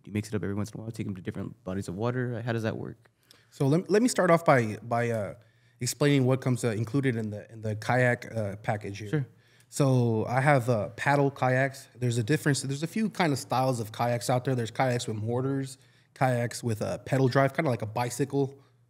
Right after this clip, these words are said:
Speaker 2: thing in the, on the kayak. That, that, that's how you propel in the water.
Speaker 1: Yeah.
Speaker 2: And then there's the good old paddles, and that's what I have. I have a paddle kayaks, which is, would be entry-level kayaks, uh,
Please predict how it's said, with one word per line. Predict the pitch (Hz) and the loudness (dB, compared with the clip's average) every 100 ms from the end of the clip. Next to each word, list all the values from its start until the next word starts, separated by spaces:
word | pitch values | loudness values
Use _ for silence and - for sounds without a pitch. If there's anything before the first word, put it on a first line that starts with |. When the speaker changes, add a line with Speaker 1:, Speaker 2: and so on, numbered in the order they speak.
| _ _ _ _ | _ _ _ _
Speaker 2:
thing | 135 131 | -2 0
in | 135 | 0
the, | 127 | -2
on | 123 | -2
the | 120 | -4
kayak. | - 135 135 | 0 0 0
That, | 113 - 110 | -4 -6 -6
that, | 107 | -2
that's | 117 | -2
how | 127 | -2
you | 120 | -4
propel | 110 95 127 | -6 -2 0
in | 127 | 0
the | 117 | 0
water. | 120 131 165 | 0 0 -2
Speaker 1:
Yeah. | 113 117 - _ 131 | -6 -12 -16 _ 2
Speaker 2:
And | 135 | 4
then | 139 | 6
there's | 135 | 6
the | 117 | 4
good | 127 143 | 6 8
old | 139 143 139 135 127 | 8 8 6 4 0
paddles, | 131 101 101 98 - _ _ _ _ | -2 -2 -6 -10 -20 _ _ _ _
and | 123 | -2
that's | 135 196 | 0 4
what | 190 | 4
I | 185 | 4
have. | 127 110 | 2 -2
I | 110 | -2
have | 127 110 | 0 -2
a | |
paddle | 107 131 135 135 127 - _ | 2 4 6 6 2 -6 _
kayaks, | 131 131 131 - | 0 4 2 2
which | 123 135 | 2 4
is, | 123 | 4
would | 135 131 | 4 4
be | 156 127 - | 4 2 2
entry-level | 139 127 127 123 123 117 | 2 2 2 4 4 0
kayaks, | - 123 120 131 - - _ _ _ _ - | 0 0 2 0 -4 -16 _ _ _ _ -8
uh, | 113 104 98 | -4 -4 -4